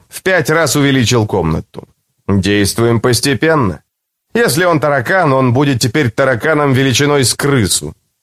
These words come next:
Понятно, если он был крысой, то стал крысой размером с кошку и способен основательно цапнуть. На всякий случай я сделал себе панцирь. И снова заглянул под кровать.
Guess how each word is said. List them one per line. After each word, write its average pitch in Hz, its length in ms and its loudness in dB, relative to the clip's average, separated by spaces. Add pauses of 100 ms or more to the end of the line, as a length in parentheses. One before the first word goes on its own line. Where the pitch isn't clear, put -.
(320)
Понятно, 240 520 0
если 120 340 0
он 127 160 2
был 123 180 2
крысой, 147 440 0
то 131 300 2
стал 135 340 0
крысой 135 360 0
размером 139 460 0
с 127 80 -2
кошку 160 500 -2 (240)
и 170 120 2
способен 165 540 0
основательно 165 600 0
цапнуть. 80 560 -4 (520)
На 139 120 0
всякий 117 320 0
случай 107 380 0
я 92 320 2
сделал 92 480 0
себе 95 260 0
панцирь. 80 600 -4 (520)
И 113 140 0
снова 113 360 0
заглянул 160 440 0
под - 180 -4
кровать. 90 500 -6